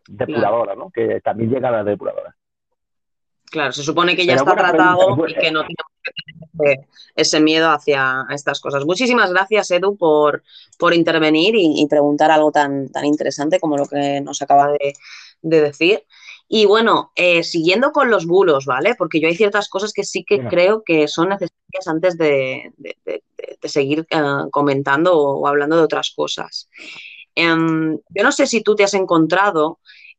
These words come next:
Speaker 2: eh, con algunos vídeos o, o, o, bueno, o escritos por,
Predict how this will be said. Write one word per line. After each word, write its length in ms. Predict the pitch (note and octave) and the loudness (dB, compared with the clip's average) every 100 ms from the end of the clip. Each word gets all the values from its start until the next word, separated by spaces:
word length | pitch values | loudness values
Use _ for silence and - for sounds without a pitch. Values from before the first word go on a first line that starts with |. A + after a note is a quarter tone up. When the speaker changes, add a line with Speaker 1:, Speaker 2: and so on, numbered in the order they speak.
| - | -2
Speaker 2:
eh, 480 | E3 D#3+ D#3+ D#3 D3+ | 2 2 2 0 -2
con 160 | E3+ | 0
algunos 420 | D#3+ D#3+ G3+ A#3 | 0 0 0 -2
vídeos 760 | D#3+ G3+ F3 E3+ E3+ E3+ E3+ - | -2 -2 0 2 4 4 2 -2
o, 360 | D3+ D3 C#3+ - | 0 0 -2 -6
o, 420 | D#2 E2+ - - - _ - - _ - | -10 -10 -12 -14 -18 _ -16 -16 _ -4
o, 80 | D3 | 0
bueno, 240 | D#3+ C3+ | 2 0
o 140 | - A#2 | 0 0
escritos 600 | - G3 G3+ D#3+ D3+ - | 0 -2 2 2 0 0
por, 460 | C#3+ C#3 C3 C#3 | 2 2 2 -4